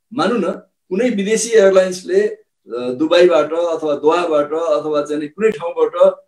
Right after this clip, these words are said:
अ, नेपालमा विदेशी नागरिकहरूलाई लिनको निम्ति चार्टर फ्लाइट आउँछ भने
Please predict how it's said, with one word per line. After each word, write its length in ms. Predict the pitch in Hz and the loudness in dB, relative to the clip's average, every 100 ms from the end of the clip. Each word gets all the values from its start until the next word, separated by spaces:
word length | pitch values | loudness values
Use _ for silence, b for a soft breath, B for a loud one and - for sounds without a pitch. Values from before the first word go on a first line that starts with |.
| _ _ - | _ _ -12
अ, 340 | 117 127 131 127 | -8 -4 -4 -2
नेपालमा 800 | 151 170 196 208 214 220 - _ _ _ - - | -2 2 4 4 2 0 -2 _ _ _ -20 -10
विदेशी 400 | 175 254 269 269 | -6 -2 -2 -2
नागरिकहरूलाई 1600 | 208 185 185 180 156 117 151 160 151 131 123 120 113 107 127 175 180 - - _ _ | -2 0 2 0 -2 -6 -4 -4 -6 -6 -6 -6 -6 -8 0 4 4 2 -10 _ _
लिनको 340 | 135 160 180 175 | 0 2 2 0
निम्ति 240 | 160 165 | -6 -6
चार्टर 400 | 190 165 151 160 | -4 -2 -2 -6
फ्लाइट 340 | 160 139 143 - | -6 -4 -4 -4
आउँछ 220 | 143 147 | -4 -2
भने 380 | 135 110 147 214 | -2 -4 -4 -6